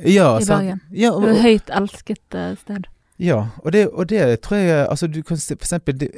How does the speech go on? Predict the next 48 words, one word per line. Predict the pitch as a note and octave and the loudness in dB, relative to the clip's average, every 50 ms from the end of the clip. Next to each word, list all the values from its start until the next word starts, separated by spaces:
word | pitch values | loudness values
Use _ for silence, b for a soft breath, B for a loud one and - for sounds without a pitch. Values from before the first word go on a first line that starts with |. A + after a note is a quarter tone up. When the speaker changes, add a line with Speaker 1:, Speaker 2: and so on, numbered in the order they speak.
| - - | -16 -14
Speaker 1:
det | - D3 D#3+ | -8 -4 -4
er | E3 | -4
ikke | - C#3+ | -4 -6
sånn | - - D3+ | -6 -6 -6
at | D3+ - | -6 -4
jeg | - E3+ F3+ C3+ | 0 0 0 0
bestemmer | A2+ - - D3+ F3 F#3 - | 0 -2 0 0 0 0 0
ikke | D#3 - - | -2 -4 -2
playlisten, | D3+ C#3 A#2+ F2 D2 - - - A#2+ | 0 0 0 -2 -6 -10 -10 -10 -10
sant? | - E3+ F3 | -8 -8 -6
De | - A3 | -6 -4
som | G#3 - | -2 -2
er | A3+ G#3 | -2 -2
Speaker 2:
Nei. | D3+ | 0
Speaker 1:
på | D3 | -2
jobb, | C#3+ A2 G2+ A#2+ | -2 -2 -2 -4
de | E3 | -6
bestemmer | D#3+ D3+ - - C3 A#2+ A2+ | -6 -6 -6 -6 -6 -6 -6
playlisten. | - C3+ B2+ G#2+ F#2 G#2+ A2+ | -4 -4 -4 -4 -6 -6 -2
Så | G3+ A3+ G#3+ | 0 2 2
Speaker 2:
Mm. | |
Speaker 1:
en | F#3+ F3+ C#3+ | 2 2 2
dag | B2 A2+ | 0 -2
så | - - - | -4 -6 -6
kan | - E3+ | -4 -4
det | D3+ B2+ | -2 -2
være | A2+ A2+ B2 C3+ | -2 -4 -4 -6
liksom, | - E3 E3 D3+ - - | -6 -8 -8 -8 -10 -10
eh, | - - - | -14 -14 -12
whatever | - C3+ C#3 D3 C#3 A#2 A2 A#2 - - | -8 -6 -4 -4 -4 -4 -6 -8 -6 -8
country, | - - D3+ C3+ A#2+ G2+ - _ - - G2 G2 | -4 -4 -2 -2 -2 -4 -6 _ -12 -12 -10 -8
fordi | - - A2 A2+ | -8 -4 -4 -4
at | A2 A2+ | -2 0
Nina | A2+ A2+ A2+ A#2+ B2 | 0 2 2 2 0
vil | A2 G2+ | -2 -4
spille | F#2+ - - G#2+ G2+ G#2+ | -6 -6 -4 -4 -2 -2
det. | G#2 G#2 G2+ G2+ - - - | -4 -4 -6 -10 -12 -12 -4
Og | - - | 0 2
så | A#3+ | 4
en | A3+ G3 | 4 4
Speaker 2:
Mm. | E3 | 2
Speaker 1:
annen | C#3 C3 A#2 | 0 0 -2
dag | G#2 F#2+ | -4 -4
så | F#2+ - - B2 | -6 -6 -6 -6
er | A2+ | -4
det, | G2+ G2 F#2 F#2 F#2 F2 - - - - | -4 -6 -6 -8 -10 -12 -16 -16 -14 -10
er | - - G#2 | -8 -4 -4
det | G2+ G2 F#2 | -4 -4 -6